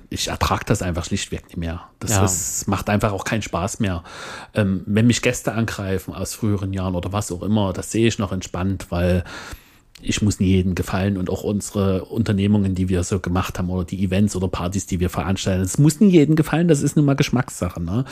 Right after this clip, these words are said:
Speaker 1: Aber wenn's dann persönlich wird und unter der Gürtellinie wird oder eben so wie hier, dass schon regelrecht Kampagnen gefahren werden, schwierig,
Speaker 2: Ganz
Speaker 1: wirklich
Speaker 2: schwierig.
Speaker 1: schwierig.
Speaker 2: Ja.
Speaker 1: Und, ähm, auf der anderen Seite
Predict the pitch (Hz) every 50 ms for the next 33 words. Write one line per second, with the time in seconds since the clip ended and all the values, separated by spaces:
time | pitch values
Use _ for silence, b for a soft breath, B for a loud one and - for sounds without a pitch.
0 | B B B B B 98 95 90 - 135 - - 123 110 - - 87 78 107 139
1 | 185 170 - - 156 127 110 104 92 101 104 101 90 - 87 - 104 - 147 135
2 | 123 123 110 104 101 92 87 82 95 107 92 85 - - - 110 101 - 98 87
3 | - 117 107 92 101 92 - - 101 95 90 98 98 95 101 107 123 139 131 -
4 | 87 - - 107 92 101 95 90 92 87 87 - - - 92 87 - - 90 110
5 | 127 127 123 113 87 82 - - - 113 - - 104 101 98 101 98 95 92 87
6 | 85 85 - B B B B B B B B B B B B B B B B B
7 | B B B B B _ _ _ - - - - - - 78 85 98 113 139 120
8 | 101 92 - - - - - - 107 113 110 113 110 95 - - - - 98 90
9 | 82 82 78 73 71 - - - - - - - - - - 98 90 98 95 92
10 | 101 98 - - - - - 101 95 95 92 92 101 98 - - - - - -
11 | 60 - - - - 170 - - - - _ _ _ - - - - 95 104 120
12 | 135 127 117 127 120 123 123 135 127